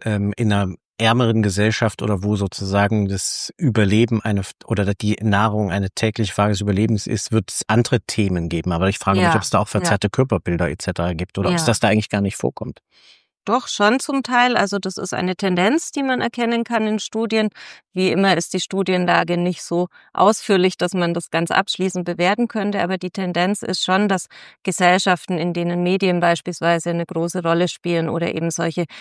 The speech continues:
Speaker 2: vermittelten Körperideale, dass die schon, dass da Jugendliche schon eher von Essstörungen betroffen sind. Aber es ist ein weltweites Phänomen, grad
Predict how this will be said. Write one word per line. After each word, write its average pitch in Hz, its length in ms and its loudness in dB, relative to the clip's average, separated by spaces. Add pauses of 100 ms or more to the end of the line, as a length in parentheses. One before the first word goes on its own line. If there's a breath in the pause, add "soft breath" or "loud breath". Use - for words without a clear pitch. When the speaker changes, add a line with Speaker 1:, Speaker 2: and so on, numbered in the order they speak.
(200 loud breath)
Speaker 2:
vermittelten 180 640 2
Körperideale, 175 880 2
dass 170 240 -4
die 175 160 -4
schon, 180 360 2
dass 175 180 0
da 175 120 0
Jugendliche 175 480 -2
schon 190 280 -4
eher 180 220 0
von 175 180 -6
Essstörungen 175 640 -4
betroffen 220 480 -2
sind. 226 240 0 (420 loud breath)
Aber 185 400 4
es - 180 0
ist - 460 -2
ein 175 220 -2
weltweites 190 580 2
Phänomen, 180 560 -2
grad 165 300 0